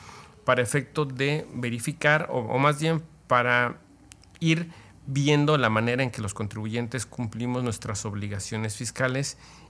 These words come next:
y de alguna manera alentarlos o,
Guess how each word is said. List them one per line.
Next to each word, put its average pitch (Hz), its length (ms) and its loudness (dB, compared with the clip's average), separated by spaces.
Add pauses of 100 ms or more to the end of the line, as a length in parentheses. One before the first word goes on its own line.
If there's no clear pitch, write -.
(120)
y 139 120 2
de 120 80 6
alguna 117 300 2
manera 139 580 2 (280)
alentarlos 131 960 0
o, 139 460 -2